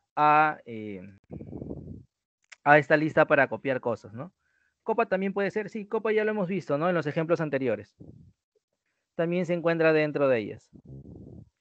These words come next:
Vela de barco y vela de la acera, sí, también banco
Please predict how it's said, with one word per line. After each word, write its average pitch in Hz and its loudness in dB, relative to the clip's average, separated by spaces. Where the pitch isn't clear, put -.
Vela 202 8
de 196 6
barco 196 8
y 175 6
vela 175 6
de 170 8
la 160 6
acera, 175 2
sí, 147 -8
también 139 -8
banco 214 4